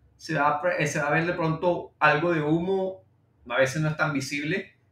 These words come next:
y se va a reflejar de pronto el consumo de combustible que va a aumentar un, va a aumentar un poquito, pero hay, hay unos que no son tan,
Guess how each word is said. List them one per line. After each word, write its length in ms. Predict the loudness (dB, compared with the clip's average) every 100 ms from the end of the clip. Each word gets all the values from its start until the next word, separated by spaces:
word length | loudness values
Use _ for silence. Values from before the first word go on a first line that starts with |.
| _ _ _
y 220 | -4 -2 0
se 120 | 0
va 120 | 2
a 40 | 2
reflejar 400 | 2 4 4 4
de 80 |
pronto 300 | 2 0 0
el 100 | -2
consumo 380 | -2 -4 -2 -2
de 80 | -2
combustible 520 | -2 -2 -4 -4 -4
que 80 | -2
va 60 | -2
a 40 |
aumentar 340 | 0 -2 -2
un, 80 | -2
va 260 | -6 -4 -2
a 40 |
aumentar 260 | -2 -4 -6
un 140 | -8
poquito, 320 | -12 -18 -20 _
pero 360 | -8 -6 -4 -4
hay, 180 | -2
hay 260 | 0 2 2
unos 280 | 2 0 -2
que 80 | -6
no 100 | -6
son 240 | -8 -6
tan, 300 | -4 -4 -8